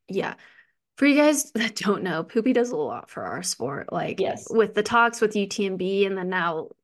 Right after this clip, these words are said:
Speaker 1: the whole Stian thing, like, if you see that kid, give him a hug, 'cause he
Speaker 2: Yeah.
Speaker 1: is just a force to be reckoned with. Um, thank you, Poopy, for all that you do. Um, but yeah, he ran a half marathon and he was talking something about,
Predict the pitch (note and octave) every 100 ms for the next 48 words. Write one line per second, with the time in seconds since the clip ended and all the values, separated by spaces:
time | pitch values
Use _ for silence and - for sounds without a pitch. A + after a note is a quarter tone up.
0 | _ - - F3 D3 G#3+ F#3+ F#3 - A3
1 | G#3+ G3 F#3+ G3+ G3+ F#3 F3 D#3 - _
2 | - _ _ - A3+ C4 - G#3+ A#3+ C4
3 | - - F3 - A3+ A3+ G3 - - -
4 | E3+ E3 F3+ - - F3+ F#3+ A3 G#3 G3
5 | F#3 G#3 F#3 - - - - - - G3+
6 | - G3+ F#3+ G3 - F3+ D#3+ E3+ F3+ E3
7 | E3 F3 G3+ - - F#3+ E3+ E3+ F#3 G3+
8 | - G3+ F#3+ G3+ - G3 - G3 A3 F#3
9 | F#3 F3 - F3+ F#3 E3+ E3+ - - _
10 | - F3+ F#3 A3+ B3 B3+ A3 A#3+ A#3 A3+
11 | C#4 C#4+ C4+ G3 G#3 G3+ G3 F#3+ G3 -
12 | A3 G#3+ A#3+ B3+ B3+ A3 A3+ G#3 F#3+ F3
13 | F3 -